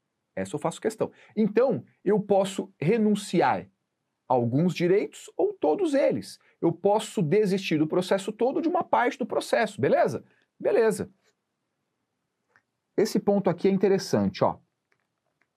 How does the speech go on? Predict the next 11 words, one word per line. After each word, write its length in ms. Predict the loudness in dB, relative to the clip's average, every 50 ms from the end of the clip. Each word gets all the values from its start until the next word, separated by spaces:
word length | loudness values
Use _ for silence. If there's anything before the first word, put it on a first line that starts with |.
| _ _ _ _
Vou 140 | -4 -4 -2
te 100 | 0 0
dar 80 | 0
até 140 | 2 2 0
um 100 | 2 2
exemplo 480 | 2 2 0 0 -2 -2 0 0 2 2
depois. 680 | 2 0 0 -2 -4 -4 -4 -6 -12 -18 -18 -20 -20 _ _ _ _ _ _ _ _ _ _ _ _ _ _ _ _ _ _ _ _ _ _ _ _ _ _ _ _ _ _ _ _ _ _ _ _ _ _ _
Quando 320 | 0 0 0 2 2 2
nós 200 | 2 2 2 0
tivermos 840 | -2 -4 -2 0 2 2 2 0 0 -2 -4 -8 -12 -16 -20 -20 _ _ _ _ _ _ _ _ _ _ _ _ _ _ _ _ _ _ _ _ _ _ _ _ _ _ _ _ _ _ _ _ _ _ _ _ _ _ _ _ _ _ _ _ _ _ _ _ _ _ _ _ _ _ _ -14
vários 1200 | -10 -6 -2 0 2 2 4 2 2 4 2 2 2 0 -2 -4 -8 -12 -16 -16 -18 -20 _